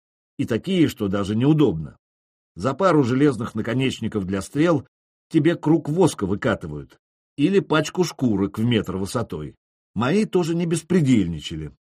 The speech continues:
За любое насилие над местными, за любую такую мелочь, вроде пинка или пощечины, я обещал суровейшие кары. Снижение доли добычи вплоть до полного обнуления.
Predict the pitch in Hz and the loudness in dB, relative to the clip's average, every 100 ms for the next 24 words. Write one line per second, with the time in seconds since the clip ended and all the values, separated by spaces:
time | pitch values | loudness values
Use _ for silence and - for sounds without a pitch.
0 | _ - 117 127 123 113 107 107 131 101 | _ -4 0 2 4 4 2 -2 -2 0
1 | 95 87 85 123 147 113 95 85 73 _ | 0 -4 -4 -4 -4 -4 -6 -6 -10 _
2 | _ _ - 120 127 147 131 101 87 98 | _ _ -4 0 4 4 4 2 -4 -4
3 | 101 151 160 104 - 101 107 95 - 104 | -2 0 2 0 -2 -2 -2 -2 -4 -6
4 | - 123 147 120 92 82 - - 160 160 | -2 -2 0 0 -4 -6 -8 -2 -2 0
5 | 151 143 110 _ _ _ 85 131 185 151 | 0 0 -2 _ _ _ -6 -2 -2 -2
6 | - 160 185 - 135 98 92 104 - 120 | -2 0 0 2 2 2 0 -4 -4 -6
7 | 117 - 87 73 58 _ _ _ _ _ | -6 -4 -4 -6 -16 _ _ _ _ _
8 | _ _ - 131 117 123 113 110 104 110 | _ _ -10 -4 0 2 2 2 2 2
9 | 101 95 92 147 139 135 - _ - - | 2 0 2 0 2 0 -2 _ -20 -6
10 | 113 147 139 135 - 127 127 127 127 123 | 0 0 2 0 0 0 2 2 2 2
11 | 135 131 98 87 85 76 | 0 2 2 0 -6 -10